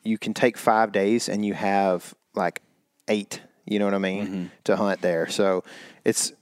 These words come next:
Speaker 1: you know, if this is what you wanna do, man, give yourself that time to figure it out. And if you wanna come home early, then you probably shouldn't, but do it, you know, and,
Speaker 2: Yeah.
Speaker 1: and then go back for another trip for five days or whatever.
Speaker 2: Mm-hmm.
Speaker 1: I mean,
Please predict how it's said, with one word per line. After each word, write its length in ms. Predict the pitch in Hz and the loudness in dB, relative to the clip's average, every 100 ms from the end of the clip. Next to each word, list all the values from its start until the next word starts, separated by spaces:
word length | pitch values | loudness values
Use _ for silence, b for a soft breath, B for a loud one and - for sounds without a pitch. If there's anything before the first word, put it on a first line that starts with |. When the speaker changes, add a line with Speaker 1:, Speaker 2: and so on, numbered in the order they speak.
| _ - | _ -4
Speaker 1:
you 120 | 107 | 0
know, 120 | 87 | 0
if 100 | 90 | 2
this 220 | 127 127 | 0 0
is 80 | 120 | 2
what 240 | 120 120 | 2 4
you 100 | - | 2
wanna 200 | 117 113 | 2 2
do, 340 | 98 107 117 113 | 4 4 4 4
man, 240 | 113 110 | 2 2
give 240 | 104 117 127 | 2 2 2
yourself 360 | 110 120 107 | 2 2 2
that 200 | 104 90 | 0 -2
time 480 | - 107 107 110 107 - | 0 2 2 2 -2 -6
to 100 | 101 | -8
figure 360 | - 107 101 | 0 2 2
it 80 | 95 | 4
out. 360 | 98 101 101 _ B B B B B B | 4 2 0 _ B B B B B B
And 140 | 139 | 2
if 100 | 139 135 | 4 4
you 80 | |
wanna 160 | 147 170 | 4 4
come 180 | 165 160 | 4 4
home 180 | 160 160 | 4 4
early, 360 | 151 175 175 - B - _ | 4 4 2 -2 B -20 _
then 400 | 107 123 120 120 _ | 2 2 2 -2 _
you 160 | 113 107 | -4 0
probably 260 | - 143 135 | 4 4 4
shouldn't, 380 | 170 147 156 | 4 4 4
but 460 | 123 110 104 - 113 | 4 4 4 -4 2
do 160 | 127 113 | 4 4
it, 100 | - | 2
you 120 | 113 | 2
know, 220 | 104 107 | 4 2
and, 300 | 107 113 113 | 2 0 4
Speaker 2:
Yeah. 120 | 117 147 | 4 6
Speaker 1:
and 160 | 123 | 6
then 100 | 120 | 4
go 140 | 113 117 | 4 6
back 240 | 117 113 | 4 4
for 120 | - | 2
another 240 | 113 117 110 | 4 4 4
trip 260 | - 110 | 4 2
for 220 | - 104 95 | 2 0 2
five 280 | 101 95 92 | 2 2 2
days 240 | 95 95 | 0 2
or 60 | 95 | 0
whatever. 340 | 90 90 101 | 2 2 0
Speaker 2:
Mm-hmm. 100 | |
Speaker 1:
I 40 | |
mean, 40 | 95 | -4